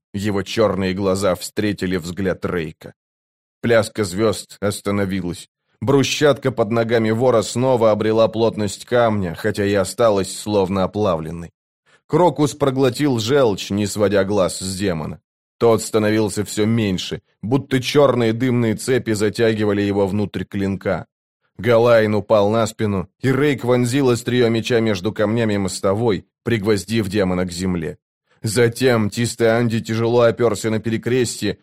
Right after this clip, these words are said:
и только теперь Крокус заметил, что ткань на плече Рейка пропитала кровь. Тистый Анди устало посмотрел на вора. «Беги быстрее!» —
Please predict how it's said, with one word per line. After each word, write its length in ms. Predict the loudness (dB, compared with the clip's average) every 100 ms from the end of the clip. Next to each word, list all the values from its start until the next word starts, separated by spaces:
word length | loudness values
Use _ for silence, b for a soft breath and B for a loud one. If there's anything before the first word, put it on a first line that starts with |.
| _
и 60 | -4
только 300 | -2 -2 -2
теперь 480 | -4 -4 0 0 0
Крокус 440 | 2 2 2 0
заметил, 640 | 0 0 2 0 0 -2 -4
что 260 | -4 -2
ткань 420 | -2 -2 0 0 0
на 120 | -2
плече 380 | -2 -4 0 0
Рейка 320 | 0 -2 -6
пропитала 560 | -6 -4 -2 0 0
кровь. 460 | 0 -2 -2 -4 -8 _ _ _ _ _
Тистый 500 | -6 -6 -2 0 2
Анди 240 | 0 -2
устало 600 | -4 -4 -8 -2 2 2
посмотрел 640 | 2 -2 -2 -4 -2 -2 0
на 120 | -2
вора. 400 | -2 -4 -6 -10 _ _ _ _ _ -6
«Беги 440 | 0 0 2 0
быстрее!» — 720 | 0 -2 -2 0 0 -2 -8